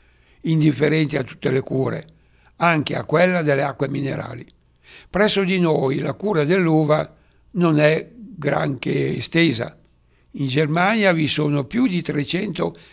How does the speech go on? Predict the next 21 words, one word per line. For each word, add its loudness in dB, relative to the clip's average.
stazioni -2
frequentatissime -4
dove 2
si 0
curano 2
con 2
l'uva 2
le 2
malattie 0
del -2
tubo -2
digestivo, -4
la -2
gotta, -2
la -2
clorosi, 0
lo -6
scorbuto -2
e -2
la -2
scrofola. -6